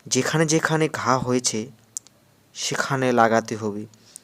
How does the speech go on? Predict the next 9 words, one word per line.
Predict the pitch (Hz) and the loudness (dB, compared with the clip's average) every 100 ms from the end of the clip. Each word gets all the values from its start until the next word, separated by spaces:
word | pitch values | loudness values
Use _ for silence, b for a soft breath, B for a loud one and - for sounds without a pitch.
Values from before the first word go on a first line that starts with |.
| B _ 135 | B _ -4
এই | |
পাউডারটি | - 127 139 156 - 123 - B B - | 6 8 8 6 2 -4 -4 B B 2
চার | 135 139 | 2 2
থেকে | - 143 | -2 0
পাঁচ | - 123 123 | 6 6 6
দিন | 143 | 2
লাগালেই | 120 117 120 110 127 b b b b | 6 6 6 2 -2 b b b b
ঘাটি | - 123 120 123 | -4 -2 0 -4
দ্রুত | 117 131 | -4 -6